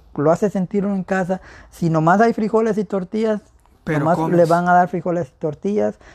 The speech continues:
Speaker 1: pero se los van a dar de buena manera, de que, de que no, de que la gente lo hace sentir a uno como, como familia, como de que convive la gente, que hay unión,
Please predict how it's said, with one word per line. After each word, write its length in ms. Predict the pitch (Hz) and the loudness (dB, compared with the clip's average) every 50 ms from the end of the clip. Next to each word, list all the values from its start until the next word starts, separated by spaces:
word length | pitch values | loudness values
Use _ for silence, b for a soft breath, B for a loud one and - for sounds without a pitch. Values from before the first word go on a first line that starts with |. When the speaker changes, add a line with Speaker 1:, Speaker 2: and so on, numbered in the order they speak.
| B B | B B
Speaker 1:
pero 140 | - 170 156 | 0 0 2
se 100 | - 175 | 2 0
los 100 | 160 156 | -2 0
van 220 | 156 170 170 175 | 0 -2 -2 -2
a 40 | 170 | -2
dar 200 | 170 170 170 165 | -2 -2 -2 -2
de 80 | 160 160 | -2 -2
buena 320 | 147 147 156 160 170 170 | -2 0 0 -2 -2 -2
manera, 520 | 165 160 160 156 156 156 151 147 143 - _ _ b b b b b b b - | -4 -4 -4 -4 -4 -6 -6 -8 -10 -12 _ _ b b b b b b b -8
de 320 | 160 147 143 160 151 143 | -4 0 2 2 2 2
que, 500 | 147 - 151 151 147 147 147 147 143 139 - - - - - - _ - | 2 0 0 2 2 2 2 0 -2 -2 -6 -10 -20 -20 -20 -20 _ -16
de 300 | 311 165 147 147 160 151 | -12 -10 -6 -4 -4 -4
que 160 | 147 - 156 | -4 -4 -4
no, 540 | 151 151 156 165 170 170 170 170 165 160 - B B B B B B B B | -2 -2 -2 0 0 2 2 0 0 -2 -4 B B B B B B B B
de 140 | - 151 156 | -2 -2 0
que 100 | - 165 | 0 2
la 100 | 151 143 | 0 0
gente 240 | 156 175 175 - 185 | 0 -2 -2 0 0
lo 100 | 170 170 | 2 2
hace 180 | 170 - 180 | 2 0 -4
sentir 360 | 165 - 170 156 - 170 165 175 | -6 -4 -6 -4 -4 -2 -2 0
a 80 | 170 | 0
uno 380 | 165 165 175 175 175 175 170 - _ - | 0 0 -2 -2 -4 -6 -8 -10 _ -10
como, 320 | - 165 151 147 139 131 - - | -6 -6 -4 -4 -6 -8 -8 -8
como 240 | - 147 147 147 135 | -8 -6 -6 -6 -6
familia, 580 | - - 139 156 160 156 143 139 135 131 - _ _ _ _ _ _ _ _ _ | -6 -4 -4 -2 -2 -2 -2 -4 -6 -8 -12 _ _ _ _ _ _ _ _ _
como 420 | - - 151 147 147 143 139 139 143 _ _ - | -2 -2 0 0 0 -2 -4 -4 -8 _ _ -16
de 300 | - 185 175 160 165 156 | -10 -4 -2 0 0 0
que 140 | - 165 | 0 -4
convive 540 | - - 160 151 156 156 170 185 190 180 175 | -4 -4 -4 -2 -2 0 0 2 2 2 0
la 160 | 151 147 147 | 0 -2 -2
gente, 300 | - 165 147 151 147 156 | -4 -6 -8 -8 -8 -10
que 140 | 143 - 180 | -4 0 2
hay 140 | 170 190 196 | 2 2 2
unión, 420 | 190 175 170 170 170 156 147 147 | 0 0 0 0 -2 -2 -4 -6